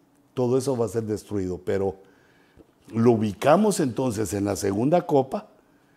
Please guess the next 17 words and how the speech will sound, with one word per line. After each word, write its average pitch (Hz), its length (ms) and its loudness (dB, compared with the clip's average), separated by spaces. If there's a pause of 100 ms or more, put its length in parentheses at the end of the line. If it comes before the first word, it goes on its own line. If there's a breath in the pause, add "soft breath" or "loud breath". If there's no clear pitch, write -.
(120 soft breath)
la 101 260 2
destrucción, 104 800 -2
la 110 200 0
contaminación, 107 760 -2
digamos 143 280 0
no 160 160 -2
destrucción, 120 560 -4 (340 loud breath)
la 117 340 0
contaminación 113 840 -2
total 147 380 -2
del 151 160 2
mar 147 260 -6 (400 soft breath)
en 110 160 -2
la 98 100 -2
segunda 113 540 -2
copa 131 260 -2
apocalíptica. 101 920 -6